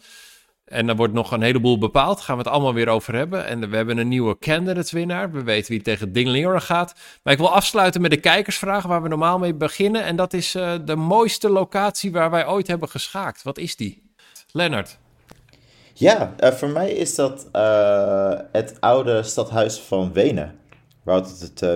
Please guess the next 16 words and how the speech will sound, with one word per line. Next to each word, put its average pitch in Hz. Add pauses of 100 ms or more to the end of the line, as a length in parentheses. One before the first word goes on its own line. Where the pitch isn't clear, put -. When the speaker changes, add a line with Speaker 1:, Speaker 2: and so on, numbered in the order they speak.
Speaker 2:
Weens 92
Open 82
toernooi 82
werd 85
gespeeld. -
Ik -
ben 113
er 113
volgens 113
mij 113
twee 120
keer 120
geweest. 117 (280)
Echt, -
eh, 92
geweldig 107